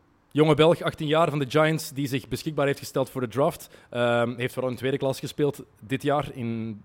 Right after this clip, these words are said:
bij de eerste ploeg heeft hij niet echt veel minuten gekregen. Sporadisch speelt hij eens, maar het is meer als elfde man, als twaalfde man eigenlijk in die ploeg. Wat vind jij daarvan dat hij zich beschikbaar stelt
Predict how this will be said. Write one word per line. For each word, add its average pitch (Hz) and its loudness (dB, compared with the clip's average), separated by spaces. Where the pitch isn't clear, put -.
bij 113 -10
de 113 -8
eerste 135 -4
ploeg 147 -2
heeft 127 -2
hij 123 -4
niet 175 0
echt - -2
veel 175 6
minuten 160 2
gekregen. 175 0
Sporadisch 160 2
speelt 170 0
hij 180 -2
eens, - -4
maar 147 -2
het 135 -8
is - -12
meer 156 2
als 135 -2
elfde 156 2
man, 165 2
als 120 -6
twaalfde 156 2
man 165 -2
eigenlijk 151 -2
in 165 -4
die 135 -4
ploeg. - -2
Wat 147 2
vind 165 0
jij 214 6
daarvan 208 6
dat 156 0
hij 156 0
zich 143 -4
beschikbaar 127 -2
stelt - -6